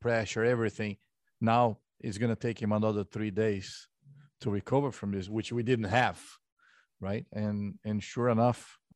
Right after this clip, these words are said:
right back on it. So, uh, pretty impressive. So, Dario, what's, you know, obviously, it's a, it's really good to win a lot,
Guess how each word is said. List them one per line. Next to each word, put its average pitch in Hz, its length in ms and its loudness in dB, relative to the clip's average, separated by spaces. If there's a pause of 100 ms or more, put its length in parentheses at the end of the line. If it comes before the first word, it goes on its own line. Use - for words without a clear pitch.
(540)
right 113 220 2
back 110 280 2
on 113 180 2
it. 107 180 -8
So, 98 420 -4
uh, 98 120 -6 (500)
pretty 180 180 4
impressive. 127 420 0
So, 185 140 0
Dario, 202 320 8
what's, 196 460 0 (100)
you 170 60 -4
know, 170 160 6
obviously, 156 640 2 (1500)
it's 156 200 -4
a, 143 360 6 (880)
it's 147 180 -2
really 180 340 8
good 123 300 6 (240)
to 120 100 -8
win 120 200 4
a 107 100 4
lot, 107 260 2